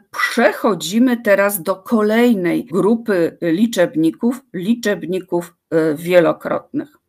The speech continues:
Omawianie ich rozpocznijmy od przywołania tekstów, w których, e, niektóre, e, formy interesujących nas liczebników pojawiły się. E, mamy kolędę „Pójdźmy wszyscy do stajenki”,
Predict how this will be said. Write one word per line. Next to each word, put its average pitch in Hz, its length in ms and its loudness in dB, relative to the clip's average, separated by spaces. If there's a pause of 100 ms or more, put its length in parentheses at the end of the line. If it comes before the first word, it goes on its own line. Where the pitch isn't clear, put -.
(140)
Omawianie 294 560 4
ich 226 260 0
rozpocznijmy 294 800 0
od 277 200 -2
przywołania 240 680 0
tekstów, 247 640 -2 (100)
w - 100 -20
których, 381 500 -4 (140)
e, 240 340 4 (180)
niektóre, 254 880 4 (260)
e, 214 160 0
formy 247 800 2
interesujących 240 1040 2
nas 208 320 -4
liczebników 214 800 -4 (260)
pojawiły 175 680 2
się. - 260 -14 (540)
E, 202 280 6
mamy 226 520 4 (160)
kolędę 220 640 4
„Pójdźmy 196 480 -4
wszyscy 190 440 -4
do 175 140 -2
stajenki”, 160 920 -2